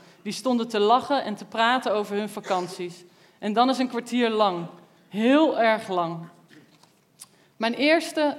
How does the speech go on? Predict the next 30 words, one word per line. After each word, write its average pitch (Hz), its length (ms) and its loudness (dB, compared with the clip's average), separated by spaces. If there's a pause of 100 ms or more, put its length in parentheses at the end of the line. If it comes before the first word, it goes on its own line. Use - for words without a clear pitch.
uur 262 400 0
was 220 240 -8
koor, 156 460 -4 (400)
waar 202 160 2
we 214 140 -2
Gilligan's 254 420 0
Island 226 420 0
gingen 165 260 -10
zingen. 156 320 -12 (640)
Toevallig 277 380 4
had 247 140 0
ik 247 100 -8
dat 233 240 -4 (100)
net 240 320 0
lopen 254 320 0
kijken 214 400 0
de 175 80 -8
twee 202 260 -2
dagen 190 320 0
geleden, 190 580 -4 (500)
dus 233 140 -10
ik 247 80 -8
kon 262 120 -2
het 233 120 -6
aardig 208 280 -2
meezingen. 170 580 -8 (480)
Toen 320 140 2
naar 285 120 4
publication 233 720 -2
design, 165 460 -6